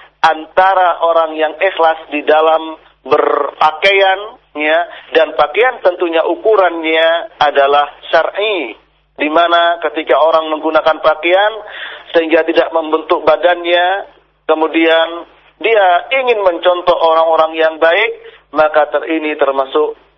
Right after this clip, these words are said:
eh, sesuatu yang mulia. Bedakan antara orang yang menggunakan pakaian dengan tujuan dikatakan sebagai orang alim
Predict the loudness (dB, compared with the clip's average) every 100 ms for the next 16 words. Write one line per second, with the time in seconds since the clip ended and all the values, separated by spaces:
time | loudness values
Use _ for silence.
0 | _ -2 2 2 2 2 2 0 -4 -10
1 | -6 -4 2 2 0 -2 -2 -2 0 -2
2 | -2 -2 -2 -2 -8 -14 -20 -8 0 2
3 | 2 0 0 -2 -4 -4 0 2 2 2
4 | 2 0 0 -2 -2 -4 -2 0 0 0
5 | 0 -2 0 0 0 0 -8 -14 -2 0
6 | 0 0 -4 -2 2 2 2 -2 -10 -18
7 | -8 0 0 2 2 0 0 0 0 2
8 | 0 2 0 0 0 0